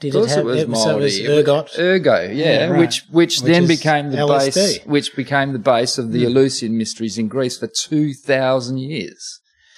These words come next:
Speaker 2: You know.
Speaker 1: So the apple, the, the, the, all these plants that have been
Speaker 2: It's
Speaker 1: left
Speaker 2: a
Speaker 1: here to
Speaker 2: metaphor for a ceremony.
Speaker 1: Yeah, yeah. Wow,
Speaker 2: Which
Speaker 1: amazing.
Speaker 2: I've just
Speaker 1: And I
Speaker 2: happened to do, you know, so I kind of, I, and, and, and it's funny how our brain, our Western brain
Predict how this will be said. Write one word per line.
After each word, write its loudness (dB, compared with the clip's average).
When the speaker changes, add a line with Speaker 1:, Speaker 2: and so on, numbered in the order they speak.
Speaker 2:
You -4
know. -2
Speaker 1:
So -2
the 2
apple, -2
the, -4
the, -8
the, -6
all 0
these -2
plants -6
that -14
have -16
been -10
Speaker 2:
It's -4
Speaker 1:
left -
Speaker 2:
a -2
Speaker 1:
here -2
to 0
Speaker 2:
metaphor -4
for -4
a -4
ceremony. -2
Speaker 1:
Yeah, -8
yeah. -6
Wow, -4
Speaker 2:
Which 2
Speaker 1:
amazing. 4
Speaker 2:
I've -2
just 2
Speaker 1:
And 0
I 4
Speaker 2:
happened 0
to -6
do, 2
you -6
know, 2
so 4
I 4
kind -2
of, -6
I, -4
and, -2
and, -2
and -4
it's -10
funny 0
how 2
our 0
brain, 0
our 0
Western 2
brain 2